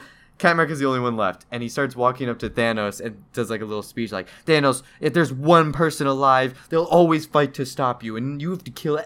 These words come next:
everybody in the world in order to win." And Thanos is like, "Okay." And then he goes to punch him, and, uh,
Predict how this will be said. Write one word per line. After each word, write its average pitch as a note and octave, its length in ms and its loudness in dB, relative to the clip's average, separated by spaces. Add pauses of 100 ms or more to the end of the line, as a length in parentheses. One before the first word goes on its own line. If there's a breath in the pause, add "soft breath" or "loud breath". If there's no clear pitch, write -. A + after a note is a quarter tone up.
everybody D#3+ 760 0
in D3 80 -8
the C#3+ 100 -6
world C3 520 -2
in A#2+ 100 -4
order B2 280 -2
to A2+ 100 -4
win." G#2+ 400 -8 (480 soft breath)
And A#2+ 440 -2 (120)
Thanos C#3+ 360 4
is A#2+ 100 -8
like, A2 340 -2
"Okay." A2+ 360 0 (240 soft breath)
And C3 180 0
then C3 80 0
he B2 100 -4
goes B2+ 260 -2
to A#2+ 100 -8
punch A#2+ 340 -6
him, B2+ 140 -6
and, G2+ 260 -8
uh, F#2 280 -6